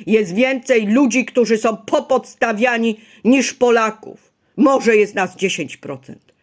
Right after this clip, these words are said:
I wyłapujecie, i sprawy robicie. I tak to się właśnie odbywa na chwilę obecną. Także jest to emocjonalne dla mnie.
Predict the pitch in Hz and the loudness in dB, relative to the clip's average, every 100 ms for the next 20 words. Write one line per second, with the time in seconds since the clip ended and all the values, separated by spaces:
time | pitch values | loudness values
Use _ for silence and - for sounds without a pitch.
0 | _ - 269 277 262 247 - 220 214 202 | _ -2 2 4 2 0 -2 0 0 -2
1 | - - - _ _ _ _ - 262 - | -6 -16 -18 _ _ _ _ -4 -2 -4
2 | - 240 233 190 170 151 - - - - | -2 0 0 -2 -4 -4 -14 -20 -20 -20
3 | _ _ _ _ _ _ _ _ - 147 | _ _ _ _ _ _ _ _ -20 -8
4 | 220 220 190 175 160 170 - 151 - 131 | -6 -6 -8 -10 -10 -12 -12 -18 -18 -10
5 | 165 147 139 139 - 170 - 135 156 - | -8 -8 -10 -12 -8 -8 -6 -8 -12 -12
6 | - - _ - - - 156 151 147 165 | -20 -20 _ -20 -20 -12 -10 -8 -4 -4
7 | 156 _ _ _ _ _ - _ _ _ | -4 _ _ _ _ _ -20 _ _ _
8 | _ _ _ _ 226 302 311 277 214 220 | _ _ _ _ 0 0 0 -2 0 0
9 | 220 - 226 214 208 208 202 185 196 196 | 0 -2 0 2 2 2 0 0 0 0
10 | 196 190 185 | 0 0 0